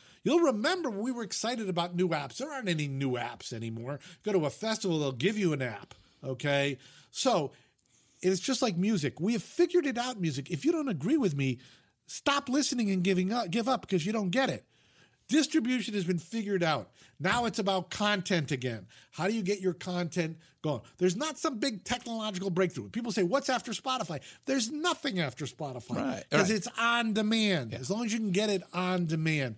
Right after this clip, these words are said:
Speaker 2: Mm-hmm.
Speaker 1: But there will continue to be technological breakthroughs, but they're not driving the country right now. So, and that's sad because I'm very excited about it, and I
Speaker 2: Mm-hmm.
Speaker 1: certainly still read about it. And we have five G coming,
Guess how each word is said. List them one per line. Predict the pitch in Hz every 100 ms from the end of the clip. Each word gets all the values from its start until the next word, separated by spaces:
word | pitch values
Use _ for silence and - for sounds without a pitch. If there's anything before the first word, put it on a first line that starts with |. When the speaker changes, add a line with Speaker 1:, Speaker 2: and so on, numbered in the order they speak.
| -
Speaker 2:
Mm-hmm. | 101 92
Speaker 1:
But | 196 175 - _
there | 190
will | 208
continue | 185 190 294 285
to | 240
be | 214 185
technological | - 214 208 196 180 156 156
breakthroughs, | 147 156 - 127 - - -
but | 165
they're | 185 180
not | 180 151
driving | 156 151 139 135
the | 131
country | 147 120 131
right | 117 117 120
now. | 117 98 - - - -
So, | - 247 208 196 - -
and | 226
that's | 302 -
sad | - 302 339 240 170
because | 180 170
I'm | 180
very | 165 185
excited | 165 - 190 226 175
about | 127 113 117
it, | 120 135
and | 120
I | 143
Speaker 2:
Mm-hmm. |
Speaker 1:
certainly | 127 196 175 147
still | - 165
read | 135 214 233
about | 165 135 131
it. | 139 135 - - -
And | -
we | 185
have | 143
five | - 160 143 127
G | 143 226 202
coming, | - 202 185 185 180